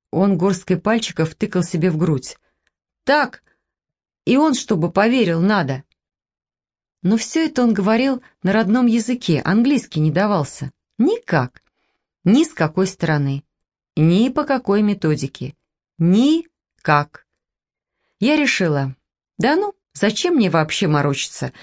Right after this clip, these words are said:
Всё равно толку не будет. Каждый раз с Диминым приходом я прилагаю сверхусилия, а результата ноль.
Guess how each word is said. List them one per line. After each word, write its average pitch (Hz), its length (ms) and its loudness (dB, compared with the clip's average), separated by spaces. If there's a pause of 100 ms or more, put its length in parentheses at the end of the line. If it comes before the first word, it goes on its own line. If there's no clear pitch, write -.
(160)
Всё - 160 -4
равно 320 240 2
толку 202 320 0
не 175 140 4
будет. 156 420 -2 (340)
Каждый 226 360 0
раз 247 180 2
с 175 40 -2
Диминым 190 460 2
приходом 180 520 0
я 160 160 0
прилагаю 170 520 0
сверхусилия, 165 920 -2 (400)
а 262 140 2
результата 185 560 0
ноль. 135 300 -2